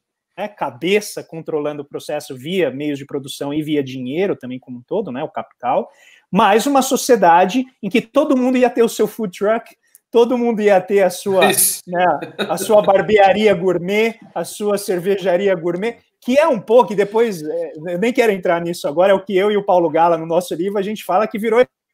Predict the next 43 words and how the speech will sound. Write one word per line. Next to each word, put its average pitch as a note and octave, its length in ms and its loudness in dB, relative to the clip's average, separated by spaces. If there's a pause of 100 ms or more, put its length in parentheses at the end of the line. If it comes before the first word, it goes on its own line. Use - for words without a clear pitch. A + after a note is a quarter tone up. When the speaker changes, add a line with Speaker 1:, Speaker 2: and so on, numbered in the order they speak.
(420)
Speaker 1:
economia C4 380 0
brasileira, C4+ 580 2
virou D3 180 -4
economia A3 460 -2
da, C#4+ 100 -2 (100)
do C4 100 -4
pequeno, C4 520 -4 (300)
do F3+ 80 -4
pequeno G#3 320 0
empreendimento, B3+ 920 0 (280)
né, F3+ 180 0
que G3+ 140 0
diz G3+ 240 0
que B3 80 -4
tá B3+ 120 2
ajudando A3 360 2
o A#3 80 0
país G3 280 4
a G#3 60 0
inovar G3+ 400 2
tecnologicamente A3 680 -6
e - 20 -4
não C4 140 -4
tá. D3 220 -2 (400)
Mas B3 320 0
Speaker 2:
Isso. A#2 220 -6
Speaker 1:
es-, C4+ 300 6
esse B3 260 4
era D#4+ 100 4
o - 40 2
sonho D4+ 340 0
do D#4 100 2
Smith, G3 640 -4
né, F3 240 -4
era D#3 120 -4
ter F#3 120 -4
uma G#3+ 140 -4
sociedade G3+ 680 -2
em A3 60 -6
que A#3 100 -10
todo G#3 300 -4
mundo G#3 340 -6
poderia F#3 540 -4